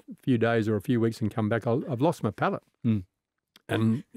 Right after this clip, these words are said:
Speaker 1: I passed a bad batch, and, you know, I got into a bit of strife, and they put me on the returns, and that's a really bad job, you know, where you've got to taste the.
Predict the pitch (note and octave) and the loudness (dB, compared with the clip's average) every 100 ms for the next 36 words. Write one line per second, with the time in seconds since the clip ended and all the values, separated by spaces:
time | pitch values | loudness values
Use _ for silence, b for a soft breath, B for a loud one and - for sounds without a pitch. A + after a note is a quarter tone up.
0 | C4 C#3 B2 C3 A#2+ - G#2 A#2+ C3 A2+ | -4 -2 0 0 0 -2 0 2 2 -2
1 | - - A#2 A#2 A#2 A#2 C#3+ C#4+ D4+ _ | -8 -6 -2 0 2 0 -2 -8 -18 _
2 | A2 B2 A2+ A#2+ A#2 A2+ A#2 B2 A2 - | -6 -2 0 2 2 0 -2 -4 -2 2
3 | C#3 B2 C3 B B B B - C3+ F3+ | 2 2 0 B B B B -2 0 2
4 | D3 C3 A#2 A2+ A2 D#3 D#3+ A2+ A2+ A#2 | 4 4 4 4 4 4 4 4 4 2
5 | E3 - A#2+ A2 B2 D3+ C3+ A2+ G#2 F#2+ | 0 0 0 4 6 6 6 4 0 -2
6 | A2 A#2 A#2 A#2 A#2+ A#2 B2+ B2 A#2+ B2 | -4 -4 -2 2 2 4 4 4 4 4
7 | A2 C3+ A#2+ - A2 | 2 2 0 0 0